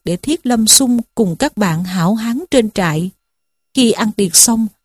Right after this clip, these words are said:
Dương Luân sai tiểu lâu la lấy một cái mâm năm mươi lạng bạc và cây lụa lên, rồi đứng dậy mà nói với Lâm Xung rằng:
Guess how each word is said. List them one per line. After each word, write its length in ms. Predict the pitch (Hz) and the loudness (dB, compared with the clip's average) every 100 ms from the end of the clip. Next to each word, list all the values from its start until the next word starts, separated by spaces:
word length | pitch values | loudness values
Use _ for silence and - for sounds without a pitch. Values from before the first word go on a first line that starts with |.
| _ | _
Dương 160 | 247 277 | 0 2
Luân 220 | 277 262 | 4 2
sai 260 | - - 247 | 2 0 0
tiểu 200 | 202 190 | 0 2
lâu 160 | 269 | 2
la 320 | 240 240 226 226 | 2 2 0 0
lấy 220 | 233 294 | 0 0
một 240 | 339 - | -2 -2
cái 120 | 277 | -4
mâm 400 | 294 269 254 247 | -2 0 2 2
năm 200 | 262 269 | 0 0
mươi 160 | 285 285 | 0 0
lạng 340 | 247 185 170 | 2 0 0
bạc 200 | 190 175 - _ _ - | 0 -2 -4 _ _ -2
và 260 | 214 185 160 | 0 2 -2
cây 320 | _ 240 226 | _ 0 2
lụa 280 | 196 165 175 | 2 2 2
lên, 340 | 208 240 240 - _ _ _ | 4 4 2 -2 _ _ _
rồi 200 | 233 208 | 4 6
đứng 220 | 233 392 330 | 4 -2 0
dậy 280 | 220 175 | 0 2
mà 160 | 208 180 | 0 0
nói 260 | 165 202 294 | 0 -2 0
với 80 | 320 | 0
Lâm 200 | 285 254 | 0 2
Xung 320 | - 277 247 | 2 2 2
rằng: 240 | 226 170 | 0 -2